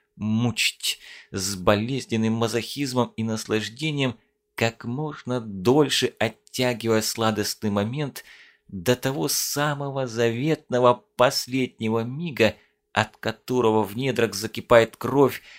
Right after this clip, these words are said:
отражаясь в воспаленном фантазии мозгу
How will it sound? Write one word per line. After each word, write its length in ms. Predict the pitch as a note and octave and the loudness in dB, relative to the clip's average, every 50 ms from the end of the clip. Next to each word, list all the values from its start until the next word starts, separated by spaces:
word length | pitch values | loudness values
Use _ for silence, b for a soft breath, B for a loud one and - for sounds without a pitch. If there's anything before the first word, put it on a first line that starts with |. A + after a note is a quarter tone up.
| B B B | B B B
отражаясь 840 | - A2 A#2 - - A#2 A2+ A2+ A2 C3+ C#3+ C3+ A#2+ A2 - - - | 0 0 0 0 -2 -4 -2 -2 -2 -4 -4 -4 -4 -4 -4 -4 -4
в 200 | A#2 A2+ G#2+ G#2+ | -2 -2 0 2
воспаленном 880 | A2+ B2+ B2+ - - - - A2+ B2+ C3+ D3 C#3+ C3+ B2 A#2+ A#2+ A#2+ A2+ | 2 2 2 0 -2 2 2 4 4 4 2 2 0 0 -2 -2 -2 -2
фантазии 800 | - - B2 B2 A#2+ A2+ _ - A#2 A#2 A#2 G#2 G#2+ G#2+ A2 G#2+ | -2 -2 -2 -2 -2 -4 _ 4 4 4 4 2 -2 -4 -4 -2
мозгу 800 | G2 G2+ F#2+ A2 A2 G2 G2+ A2+ A#2 - - F3 F3 D3 - | -2 0 0 0 0 -2 -4 -10 -10 -6 -2 -2 -2 -2 -2